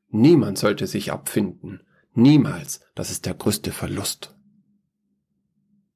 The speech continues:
Wenn man aufwacht, dann muss man erst mal gucken müssen, wo man ist.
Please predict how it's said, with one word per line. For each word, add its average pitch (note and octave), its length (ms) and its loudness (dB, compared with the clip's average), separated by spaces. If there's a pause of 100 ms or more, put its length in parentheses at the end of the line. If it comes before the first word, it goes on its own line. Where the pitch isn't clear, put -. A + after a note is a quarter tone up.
(1080)
Wenn B2 120 6
man B2 120 4
aufwacht, C3+ 580 0 (160)
dann A#2+ 140 4
muss D#3+ 180 4
man D3 140 4
erst C#3 220 2
mal A#2+ 120 2
gucken E3+ 380 0
müssen, B2+ 360 2
wo A2+ 140 4
man A2 240 2
ist. - 400 -6